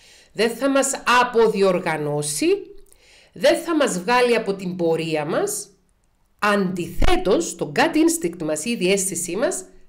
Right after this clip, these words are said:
θα μας ισχυροποιήσει ψυχικά,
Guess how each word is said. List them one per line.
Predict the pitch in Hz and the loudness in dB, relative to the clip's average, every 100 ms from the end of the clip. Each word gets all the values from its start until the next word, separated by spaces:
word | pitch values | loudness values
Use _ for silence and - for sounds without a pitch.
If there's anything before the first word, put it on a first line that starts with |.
| _ | _
θα | - 220 | -6 -2
μας | 208 202 | 0 0
ισχυροποιήσει | 190 - - 190 180 170 175 175 220 302 - - 277 - - - | -2 2 4 4 2 0 -2 -6 0 2 4 4 4 4 -2 -6
ψυχικά, | - - 180 170 185 185 165 - - | 2 2 2 -2 0 2 0 -4 -16